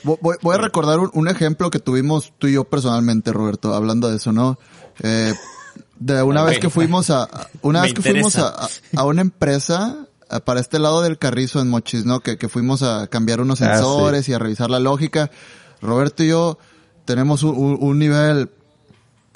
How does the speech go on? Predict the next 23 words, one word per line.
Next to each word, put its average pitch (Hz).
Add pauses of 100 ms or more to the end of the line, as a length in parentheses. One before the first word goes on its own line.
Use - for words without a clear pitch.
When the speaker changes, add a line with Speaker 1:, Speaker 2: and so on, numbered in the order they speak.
(260)
Speaker 1:
mm, 165
aceptable. 143
Bueno, 131
yo, 127
yo, 131
yo 135
no 143
me, 143
me 123
siento 135
un 151
experto 143
programando 120
autómatas. 139
No 110
sé -
qué 123
tan 120
experto -
sea 127
Robert, 160
pero, 120
pero 117